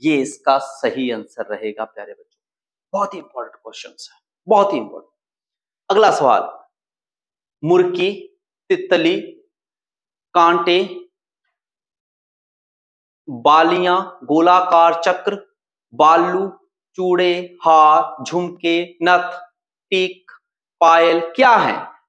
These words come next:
तो ये सब आपको पता है, हिमाचली औरतों के आभूषण है।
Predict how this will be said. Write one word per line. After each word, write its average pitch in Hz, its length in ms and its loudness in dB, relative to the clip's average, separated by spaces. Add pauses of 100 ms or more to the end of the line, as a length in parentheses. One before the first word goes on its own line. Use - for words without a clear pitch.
(180)
तो 147 60 -10
ये 165 240 -4
सब 196 360 -4
आपको 156 300 0
पता 147 280 -6
है, 147 240 -10 (640)
हिमाचली 160 840 -4
औरतों 143 420 0
के 131 300 -8 (200)
आभूषण 127 680 -4
है। 110 140 -18